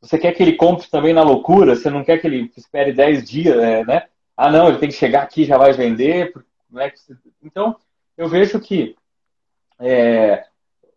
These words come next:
tem uma coisa na cabeça assim, que às vezes assusta, que pensa assim, "Puta, franquia é um negócio do outro mundo, franquia é muito risco", né?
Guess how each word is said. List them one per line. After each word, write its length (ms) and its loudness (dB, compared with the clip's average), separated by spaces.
tem 120 -6
uma 260 0
coisa 220 2
na 100 2
cabeça 360 2
assim, 120 -16
que 100 -6
às 60 -2
vezes 140 -2
assusta, 560 -2
que 120 -10
pensa 220 -6
assim, 160 -8
"Puta, 200 -16
franquia 500 0
é 20 6
um 60 0
negócio 600 0
do 140 0
outro 240 2
mundo, 400 4
franquia 460 0
é 20 2
muito 320 -4
risco", 480 -4
né? 200 -2